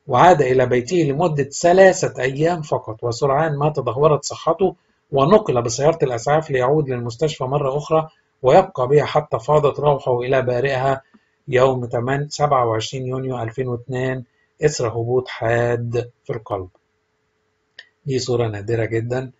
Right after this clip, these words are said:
أحمد فؤاد حسن ومحمد أنديل ووردة ومحمد عبد الوهاب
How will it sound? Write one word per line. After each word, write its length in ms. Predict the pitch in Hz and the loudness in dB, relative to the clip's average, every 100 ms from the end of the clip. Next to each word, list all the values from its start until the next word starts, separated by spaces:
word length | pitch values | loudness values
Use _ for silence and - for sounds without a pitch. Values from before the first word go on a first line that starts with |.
| _ _ _ - | _ _ _ -8
أحمد 360 | 120 120 107 - | -6 -6 -8 -6
فؤاد 220 | 113 110 | -6 -6
حسن 380 | - 113 131 123 | -6 -6 -6 -6
ومحمد 420 | 110 117 107 104 | -10 -10 -10 -10
أنديل 500 | 101 98 107 120 123 | -10 -10 -6 -4 -2
ووردة 460 | 98 107 117 117 | 0 0 -2 -4
ومحمد 400 | 113 98 120 107 | -6 -8 -12 -10
عبد 200 | 101 101 | -10 -10
الوهاب 460 | 107 95 104 113 117 | -8 -8 -6 -6 -8